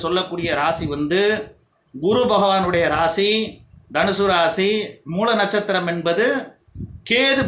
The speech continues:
பகவான் என்று சொல்லக்கூடிய ஞான காரகனுடைய அருமையான நட்சத்திரம். ஞான காரகனும் ஆன்மீக காரகன் என்று சொல்லக்கூடிய குரு பகவானும் சேர்ந்தது இந்த மூல நட்சத்திரம் தனுசு ராசி. ஆஞ்சநேய கடவுள் வந்து அவதரிச்சு வந்து பிறந்த ஒரு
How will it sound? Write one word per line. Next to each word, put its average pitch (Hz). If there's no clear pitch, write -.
பகவான் 196
என்று 185
சொல்லக்கூடிய 180
ஞான 220
காரகனுடைய 185
அருமையான 175
நட்சத்திரம். 185
ஞான 175
காரகனும் 190
ஆன்மீக 220
காரகன் 202
என்று 175
சொல்லக்கூடிய 175
குரு 202
பகவானும் 190
சேர்ந்தது 214
இந்த 190
மூல 185
நட்சத்திரம் 160
தனுசு 143
ராசி. 131
ஆஞ்சநேய 262
கடவுள் 233
வந்து 226
அவதரிச்சு 220
வந்து 202
பிறந்த 196
ஒரு 180